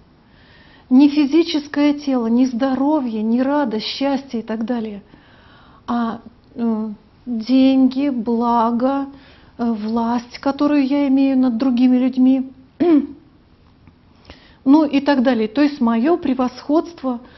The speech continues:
в чем бы то ни было над другими. Да, люди рождаются, м, душа, э, духовными существами приходят, но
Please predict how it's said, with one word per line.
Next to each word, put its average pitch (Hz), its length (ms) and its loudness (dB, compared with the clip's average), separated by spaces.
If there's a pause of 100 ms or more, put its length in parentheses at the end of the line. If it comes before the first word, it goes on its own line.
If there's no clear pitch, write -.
(120)
в - 100 -16
чем 285 280 0
бы 254 60 -2
то 262 180 -4
ни 269 180 2
было 247 260 -2
над 240 180 -2
другими. 226 580 -2 (360)
Да, 220 320 0
люди 262 260 -2
рождаются, 277 920 -6 (300)
м, 208 420 -12
душа, 262 520 -6 (1080)
э, 247 60 -16 (160)
духовными 269 640 -2
существами 254 800 -4
приходят, 214 560 -8
но 254 360 0